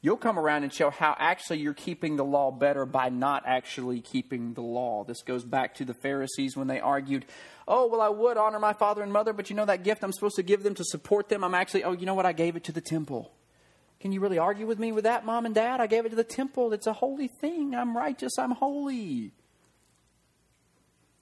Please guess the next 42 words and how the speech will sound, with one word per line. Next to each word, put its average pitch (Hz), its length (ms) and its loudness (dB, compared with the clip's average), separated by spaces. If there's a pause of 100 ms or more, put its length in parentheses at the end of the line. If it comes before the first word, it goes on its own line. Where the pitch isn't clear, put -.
(120)
So 156 200 -6
he 175 120 2
asked 156 200 2
the - 60 -14
same 139 260 -2
question, 147 440 -4
"What 135 160 0
shall 139 200 0
I 131 60 0
do 139 140 -2
to 139 100 -2
inherit 139 380 -2
eternal 147 300 -2
life?" 175 240 2 (340)
I 139 100 8
think 160 200 -4
it's 151 140 -2
interesting 165 520 0
that 143 120 4
as 127 140 0
Jesus 202 380 -2
is 139 100 -4
addressing 139 640 0
these 160 380 0 (140)
Jews 160 480 -2
who 156 140 -2
have 139 200 0
grown 160 320 2
up 160 160 0
with 131 100 -4
the 127 60 2
law, 151 420 2 (200)
he 175 140 4
points 190 340 0
them 131 180 0
back 170 440 2 (240)
to 160 100 0
the 139 100 4
law 151 760 4 (460)
in 123 160 -4
one 190 200 -2
part 110 600 -4